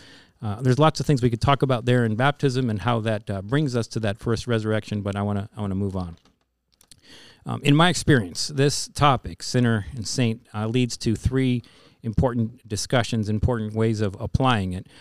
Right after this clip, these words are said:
Uh, first off, the questions are, are God's children really both of these things, sinner and saint? Are they really both of these things at the same time? And if so, how should we teach and preach and talk to others? And I think that's the, that's the really fruitful question right there.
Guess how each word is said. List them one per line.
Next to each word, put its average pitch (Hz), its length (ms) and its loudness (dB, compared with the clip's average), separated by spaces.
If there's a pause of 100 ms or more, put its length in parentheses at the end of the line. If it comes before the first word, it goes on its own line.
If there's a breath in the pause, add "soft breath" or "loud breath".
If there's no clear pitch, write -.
(280 loud breath)
Uh, 113 180 -2
first - 300 0
off, 143 160 4
the 127 80 0
questions 131 420 2
are, 117 240 4
are 131 180 4
God's 135 360 2
children 139 400 0
really 135 220 2
both 123 500 2
of 131 160 -2
these 135 200 0
things, 127 520 0
sinner 117 280 -2
and 113 140 -4
saint? 98 420 -6 (400)
Are 127 60 0
they 123 100 4
really 143 200 6
both 131 320 4
of 127 120 2
these 120 220 4
things 113 460 2
at - 80 -8
the - 80 -8
same 107 320 2
time? 131 580 2 (480)
And 131 160 4
if 160 180 4
so, 131 380 8
how 156 280 6
should 147 200 2
we 127 160 6
teach 147 480 2
and 123 180 0
preach 123 400 6
and 120 160 0
talk 123 300 2
to - 140 -2
others? 104 340 4
And 104 100 2
I 110 60 4
think 104 240 2
that's 107 240 0
the, 95 240 -2
that's 104 220 -4
the 104 100 -2
really 98 200 0
fruitful 104 380 -2
question 113 420 0
right 92 200 -2
there. 92 220 -6